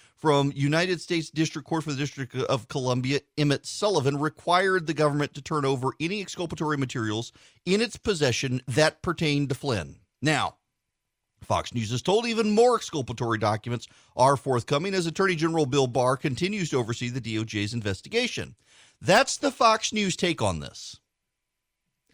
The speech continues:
Now, let me read you the Politico take. It, it's as if it's from another world. Uh, Natasha Bertrand i-, is on this, and Natasha Bertrand has become notorious on the internet for, for her,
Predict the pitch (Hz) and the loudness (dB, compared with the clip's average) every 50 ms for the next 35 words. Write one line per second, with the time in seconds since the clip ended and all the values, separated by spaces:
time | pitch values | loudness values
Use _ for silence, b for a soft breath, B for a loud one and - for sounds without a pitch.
0 | b b b b b b 127 151 170 180 190 220 269 277 302 294 277 240 226 220 | b b b b b b 2 4 4 6 6 6 6 6 4 2 2 2 2 2
1 | 220 214 175 175 208 202 180 156 160 - - 151 156 165 160 143 - 120 107 104 | 2 2 2 2 2 2 4 2 0 0 -2 -4 0 0 -2 0 0 0 0 2
2 | 117 104 - 151 143 131 - 170 170 165 - 185 175 165 214 285 - - 302 - | 0 0 0 -2 -2 0 0 0 0 2 2 2 2 2 0 -2 0 0 -2 -2
3 | - - - 190 170 170 175 175 160 - 160 156 151 151 151 151 160 143 127 117 | -4 -4 0 4 6 6 6 4 4 2 2 4 6 6 6 4 2 2 2 2
4 | 113 113 113 123 127 - - 127 127 131 139 147 135 - 196 196 220 - 220 185 | 2 4 4 2 0 2 4 4 4 4 2 0 0 2 2 2 2 0 -2 0
5 | 151 156 139 - - - 165 160 147 123 107 117 143 147 151 b b b b b | 0 -2 -2 -4 -2 0 0 2 2 2 0 0 -2 -4 -6 b b b b b
6 | b - 143 147 - - 147 147 139 110 - - 123 123 120 117 131 143 151 143 | b 0 2 2 2 2 2 2 2 0 0 0 0 2 2 0 -2 -2 0 0
7 | 135 135 131 143 165 170 180 - 180 139 135 139 - - 151 139 131 127 127 131 | 0 0 2 2 2 2 2 0 -2 -2 -2 -4 -2 0 0 2 2 2 2 0
8 | 117 110 123 123 - 156 131 127 113 95 - _ - 170 175 180 165 135 107 95 | 0 -2 -6 -4 -2 0 0 0 0 -2 -4 _ -6 -4 -2 0 0 0 0 0
9 | 101 113 - - 120 113 113 107 113 135 139 123 98 98 101 - - - 120 - | 0 -2 -2 -2 -2 0 0 0 -2 -2 -2 0 0 -2 -2 -4 -4 -6 -6 -6
10 | - - 117 107 98 110 110 | -4 -4 -6 -4 -2 -2 -2